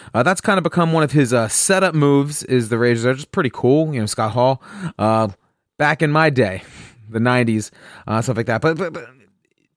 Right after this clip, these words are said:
here in the end, Gargano ends up hitting a low blow and a super kick, uh, which made for a, a good false finish. There was false finishes all over the show, but that's what N X T does to you.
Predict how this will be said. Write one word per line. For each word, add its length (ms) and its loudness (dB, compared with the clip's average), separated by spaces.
here 320 2
in 100 0
the 120 -4
end, 440 2
Gargano 480 2
ends 140 2
up 120 -2
hitting 160 0
a 60 2
low 240 4
blow 360 4
and 80 -2
a 40 -4
super 300 0
kick, 320 -2
uh, 180 4
which 160 0
made 160 2
for 320 4
a, 180 2
a 60 0
good 220 2
false 360 0
finish. 340 0
There 80 4
was 360 0
false 440 0
finishes 380 2
all 280 4
over 160 4
the 100 4
show, 300 2
but 180 -4
that's 440 -6
what 200 -4
N 140 2
X 180 -4
T 180 -6
does 380 2
to 120 -4
you. 300 2